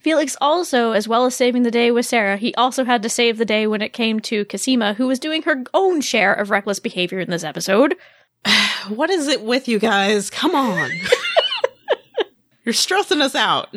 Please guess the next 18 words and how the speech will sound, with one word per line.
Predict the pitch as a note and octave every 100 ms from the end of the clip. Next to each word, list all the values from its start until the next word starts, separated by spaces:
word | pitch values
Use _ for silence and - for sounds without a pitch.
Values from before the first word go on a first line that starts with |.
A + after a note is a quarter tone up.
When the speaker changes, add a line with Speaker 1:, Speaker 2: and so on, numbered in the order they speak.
| C#4+
Speaker 1:
<sighs> | D4+ D#4 C#4+ C4+ A3 - - -
But | G4
it's | G#4 G4
not | G4+ G#4+ G#4+
surprising, | - - - D4+ D#4+ D4 A3 F#3 F3 -
right? | A#3 D4+ F4 D#4 -
It's | D4 C#4+
not | E4 F4 E4 D#4+
surprising. | B3+ - - G3 F3 F3 F#3+ - - -
Speaker 2:
It's | C4+ C4 -
true. | E3+ D#3+ -
Speaker 1:
Especially | - - F4+ F4+ F#4 D#4+ D4 C4 - _
even | E4 F#4 G#4 E4+
if | D4 -
Delphine | G3+ G#3 F4+ D#4+
wasn't | D4+ D4+ C#4+
involved. | C4+ B3+ B3 A3+ A#3 A3+ A3 G#3+ G#3+
I, | -